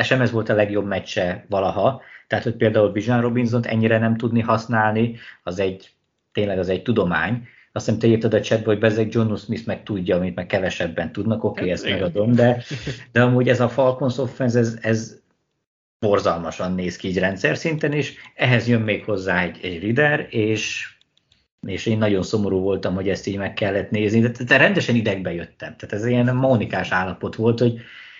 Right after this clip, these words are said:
Speaker 1: hogy legalább dobja a földre, vagy valami, de, de ilyen nyomorultul így eladni a labdákat, és ilyen, ennyire rossz döntéseket hozni, amit,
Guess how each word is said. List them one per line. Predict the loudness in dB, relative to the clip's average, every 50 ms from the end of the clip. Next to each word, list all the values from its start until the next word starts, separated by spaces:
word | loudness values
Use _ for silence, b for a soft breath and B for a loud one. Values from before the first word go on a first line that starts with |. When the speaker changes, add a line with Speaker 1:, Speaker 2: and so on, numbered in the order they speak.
| B _
Speaker 1:
hogy | -6 -6 -6 -6 -10 -12 _
legalább | -8 -2 2 2 4 4 6 4 4 4 2 -2 -8 -10 2
dobja | 4 4 4 6 4 2 2
a | 2
földre, | 0 -2 -2 -2 -2 -2 -4 -6 -8 -8 -4 -2
vagy | -2 -2 0
valami, | 0 0 0 0 0 -2 -6
de, | -8 -8 -10 -10
de | -10 -12 -8 -4
ilyen | 0 0 2 2 2
nyomorultul | 0 0 0 -2 -2 -2 0 -2 -2 -2 -2 -2 -2 -2
így | -4 -6 -6 -6
eladni | -4 0 2 2 2 2 2 2 2
a | 2 4
labdákat, | 4 2 2 2 2 2 2 0 -2 -4 -6 -6
és | -6 -4
ilyen, | -2 0 2 2 2 0 -2 -6 -12 _ _ -4
ennyire | 0 0 2 2 2 2 2 2 2
rossz | 2 2 0 0
döntéseket | 0 -2 -2 -2 -4 -6 -6 -4 -6 -6 -4 -6 -6
hozni, | -4 -4 -4 -2 0 2 2 2
amit, | 4 4 2 2 2 0 -2 B